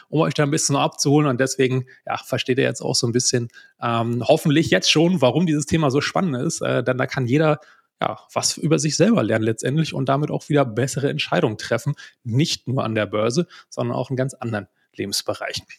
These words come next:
Ja, kommen wir jetzt noch mal ein bisschen, äh, zur Begriffsdefinition. Äh, was jetzt die Wörter im Einzelnen heißen, habe ich jetzt aber schon mal gesagt. Aber letztendlich noch mal diese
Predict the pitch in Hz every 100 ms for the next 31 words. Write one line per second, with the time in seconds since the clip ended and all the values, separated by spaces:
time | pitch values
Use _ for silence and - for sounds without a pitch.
0 | _ _ - - - - 190 196 - 196
1 | 185 175 165 185 190 180 175 156 160 131
2 | 170 143 127 127 226 - 151 208 196 202
3 | 196 - - 190 208 202 147 147 135 147
4 | - 139 127 143 165 135 139 170 151 135
5 | 156 143 139 135 131 139 120 117 151 180
6 | - - - 127 160 - 147 151 151 143
7 | 120 131